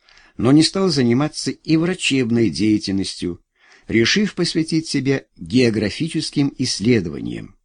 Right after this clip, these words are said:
В тысяча восемьсот семьдесят третьем, тысяча восемьсот семьдесят четвертом годах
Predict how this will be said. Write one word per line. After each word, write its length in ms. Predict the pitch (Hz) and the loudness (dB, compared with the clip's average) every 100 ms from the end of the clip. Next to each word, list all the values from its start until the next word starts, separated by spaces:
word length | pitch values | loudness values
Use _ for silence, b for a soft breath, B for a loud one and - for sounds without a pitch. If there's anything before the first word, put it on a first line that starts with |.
| _ _ _ _ _ _ | _ _ _ _ _ _
В 120 | - - | -16 -2
тысяча 440 | 170 175 156 123 | 0 0 0 0
восемьсот 500 | 101 110 107 135 131 | 0 -2 -4 -4 -4
семьдесят 460 | - 120 104 95 87 | -2 0 0 -4 -8
третьем, 540 | - 67 - 107 117 _ _ b b b - | -8 -10 -8 -8 -10 _ _ b b b 0
тысяча 400 | 165 165 - 113 | 2 2 0 0
восемьсот 560 | 107 113 107 123 123 | 0 0 0 -2 -4
семьдесят 480 | - 131 120 104 85 | -2 0 0 -2 -6
четвертом 520 | - 85 117 113 80 | -8 -6 -6 -6 -8
годах 520 | 73 78 95 107 - | -8 -12 -12 -14 -18